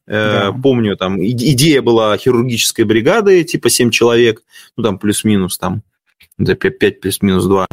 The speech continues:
Speaker 1: или семь плюс-минус два, я не помню. Э, м, кажется, что была вполне себе такая книжка, ну, оказала большое влияние, потому что ты читаешь её и такой, типа, погружаешься так от, от отцов-основателей.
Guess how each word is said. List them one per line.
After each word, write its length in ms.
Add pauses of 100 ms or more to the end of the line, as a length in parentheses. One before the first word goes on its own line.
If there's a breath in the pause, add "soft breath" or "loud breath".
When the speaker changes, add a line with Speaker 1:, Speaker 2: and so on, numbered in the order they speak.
Speaker 1:
или 160
семь 220
плюс-минус 480
два, 180
я 80
не 100
помню. 440 (600 loud breath)
Э, 140 (120)
м, 280
кажется, 400
что 760
была 280
вполне 380
себе 520
такая 380
книжка, 520 (380 soft breath)
ну, 100
оказала 380
большое 400
влияние, 420
потому 260
что 140
ты 180
читаешь 520
её 220
и 100
такой, 340
типа, 240
погружаешься 960
так 180
от, 140
от 240
отцов-основателей. 1000